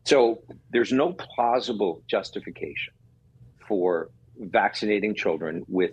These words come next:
these, uh, novel vaccines. They're not gonna benefit from them.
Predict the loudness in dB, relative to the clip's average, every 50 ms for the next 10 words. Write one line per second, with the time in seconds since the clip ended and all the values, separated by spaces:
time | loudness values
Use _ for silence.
0 | -2 -2 0 0 2 0 0 -2 -4 -4 -6 -8 -14 _ _ _ -20 _ _ -4
1 | -2 0 0 0 0 2 4 4 6 6 6 4 4 2 0 -2 -6 _ _ _
2 | _ -4 0 0 0 0 0 -4 -4 -4 -6 -6 -8 -12 -12 -14 -14 -14 -16 -20
3 | _ _ _ 0 2 4 4 4 4 2 -2 -4 -2 0 0 0 0 0 -2 -4
4 | -4 -6 -4 -4 -4 -4 -4 -4 -6 -6 -6 -8 -10 -12